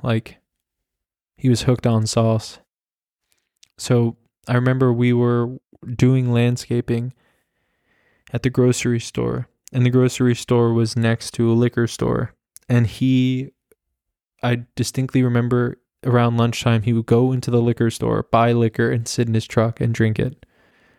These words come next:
and just get, like, shit-faced. And he was a nice enough guy. I mean, he wasn't, like, a bad dude.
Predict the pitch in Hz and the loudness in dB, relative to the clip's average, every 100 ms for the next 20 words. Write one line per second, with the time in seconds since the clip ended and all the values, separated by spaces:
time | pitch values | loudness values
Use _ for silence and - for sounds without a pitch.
0 | _ 123 113 - 110 117 107 113 107 110 | _ -2 -2 0 0 0 0 -2 -2 -2
1 | - - _ _ _ - 175 208 190 - | -4 -8 _ _ _ 0 2 2 0 -10
2 | _ - _ _ _ _ _ _ _ _ | _ -20 _ _ _ _ _ _ _ _
3 | _ - 147 139 135 135 143 165 156 123 | _ -6 -2 0 0 -2 0 0 0 0
4 | 120 135 - 123 110 110 113 117 110 127 | 2 0 0 2 2 2 0 0 0 2
5 | 139 139 117 113 107 - 113 107 107 113 | 2 2 -2 -2 -4 0 2 4 2 2
6 | 110 107 | 2 2